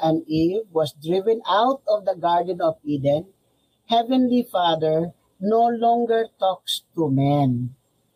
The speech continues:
All the talking was given to Jehovah, the God of the Old Testament. Kaya nga, tama si John when he said, "No man hath seen God at any time," and then he made mention,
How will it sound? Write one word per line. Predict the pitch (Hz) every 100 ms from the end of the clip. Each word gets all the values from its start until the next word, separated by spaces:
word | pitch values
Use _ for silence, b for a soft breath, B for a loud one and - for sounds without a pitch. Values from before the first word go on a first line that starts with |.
| _ -
All | 190 240 269
the | 254 247
talking | 185 175 - 160 160 175 185 - _ _ _ -
was | 165 165 156
given | 151 208 226 220 220 220 -
to | 190 180
Jehovah, | 151 160 135 143 135 139 131 - _ _ _ _ _ _ 147
the | 160 143
God | 139 175 190 160 -
of | - 156 139
the | 139 -
Old | 143 147 151 _ 139
Testament. | 135 - - 123 139 131 117 _ _ _ _ _ _ _
Kaya | - 170 185
nga, | 202 196 _ _ _
tama | 202 214 247 254 -
si | - 214
John | 160 160 170 202 185
when | 160 156
he | 156
said, | - 165 160 _ _ _ _ _ _ -
"No | 180 233
man | 254 240
hath | 226 -
seen | 247 247 220 190
God | 202 208
at | 170 -
any | 185 208 190
time," | 151 160 160
and | 147
then | 147
he | 160
made | 170 190 180
mention, | 185 175 170 151 147